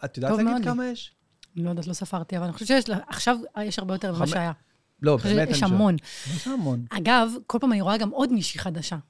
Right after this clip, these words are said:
Speaker 2: כאילו ביוטיוב. יש מלא בנות שאני כבר לא, אני לא יודעת בכלל שהן עושות סטנדאפ, אני לא מכירה, ואני נקרעת.
Speaker 1: די.
Speaker 2: נשבעת לך, יש מלא מלא בנות.
Speaker 1: איזה
Speaker 2: זה לא
Speaker 1: מפרגנת,
Speaker 2: מה
Speaker 1: אז
Speaker 2: שהיה.
Speaker 1: איך אני לא מכיר? אני מכיר את
Speaker 2: אני גם
Speaker 1: יונה,
Speaker 2: הכרתי.
Speaker 1: יונה קפח, אני מכיר.
Speaker 2: יונה קפח,
Speaker 1: אה,
Speaker 2: אחת הקורות, אגב.
Speaker 1: נכון.
Speaker 2: לקחתי אותה פעם אחת לחימום,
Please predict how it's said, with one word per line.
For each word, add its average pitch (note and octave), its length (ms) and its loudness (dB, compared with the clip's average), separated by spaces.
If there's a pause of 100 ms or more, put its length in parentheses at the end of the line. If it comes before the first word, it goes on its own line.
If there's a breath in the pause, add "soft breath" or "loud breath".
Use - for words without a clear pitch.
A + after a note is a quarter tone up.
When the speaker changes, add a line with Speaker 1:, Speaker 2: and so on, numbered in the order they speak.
Speaker 2:
כאילו F3 180 -4
ביוטיוב. F3+ 460 0 (840 soft breath)
יש G3 140 0
מלא D4 160 8
בנות C#4+ 220 6
שאני A#3 180 4
כבר G#3 140 4
לא, C4 320 6
אני G#3 80 2
לא G#3+ 60 4
יודעת B3+ 160 4
בכלל G#3 160 -2
שהן C4 100 0
עושות A#3+ 160 0
סטנדאפ, F3 280 0
אני F3 60 0
לא A3+ 60 6
מכירה, G3 300 0 (260)
ואני F#3 280 4
נקרעת. A3+ 680 2 (100)
Speaker 1:
די. C3 140 0 (400)
Speaker 2:
נשבעת A#3+ 400 2
לך, C#4+ 100 0
יש G3+ 160 2
מלא A3+ 200 2
מלא C4+ 320 2
בנות. C4 440 -2
Speaker 1:
איזה C#3 100 -14
Speaker 2:
זה A3 60 -12
לא - 60 -10
Speaker 1:
מפרגנת, F#3+ 300 0
Speaker 2:
מה A3+ 60 0
Speaker 1:
אז G#3 60 -2
Speaker 2:
שהיה. D#3+ 200 4
Speaker 1:
איך E3 140 2
אני B3+ 160 2
לא F#3 140 2
מכיר? D#3 340 -2
אני G#3 240 2
מכיר G3+ 180 -2
את F#3+ 60 0
Speaker 2:
אני G3+ 80 4
גם - 80 12
Speaker 1:
יונה, G4+ 100 8
Speaker 2:
הכרתי. B3+ 240 6
Speaker 1:
יונה F#3 200 6
קפח, D#3 380 2
אני D#3 120 -2
מכיר. D#3 380 -2 (320 soft breath)
Speaker 2:
יונה G#3 160 4
קפח, A#3 360 2
Speaker 1:
אה, G#3+ 40 -4
Speaker 2:
אחת A3+ 180 -2
הקורות, G3+ 420 -4
אגב. E3+ 180 4
Speaker 1:
נכון. C#3+ 320 2 (100)
Speaker 2:
לקחתי D3 340 6
אותה A#3 120 6
פעם C4 180 10
אחת B3 180 6
לחימום, A#3 520 2